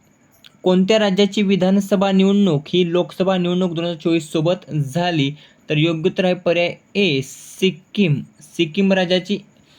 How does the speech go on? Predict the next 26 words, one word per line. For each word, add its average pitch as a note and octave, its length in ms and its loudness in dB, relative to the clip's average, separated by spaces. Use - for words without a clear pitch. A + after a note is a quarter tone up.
विधानसभा F#3 540 2
निवडणूक F3+ 400 2
ही D#3 60 0
बघा E3 280 -2
लोकसभा E3+ 520 0
निवडणूक E3+ 300 -4
दोन D3 120 -2
हजार D#3+ 140 -4
चोवीस D3+ 340 -2
सोबत F3 380 -4
झाली. C#3+ 540 0
नवा D#3+ 220 2
प्रश्न F#3+ 300 -2
विचारलाय, G3 440 2
सध्याचे E3+ 460 -2
आरबीआय D#3+ 500 -2
गव्हर्नर E3+ 500 0
कोण F3 280 -2
आहे? E3 280 -2
तर D#3 240 -2
शक्तिकांत E3 800 -4
दास E3+ 320 -2
हे D#3 80 -2
सध्याचे D#3 420 -4
आरबीआय D3+ 440 0
गव्हर्नर D3+ 440 0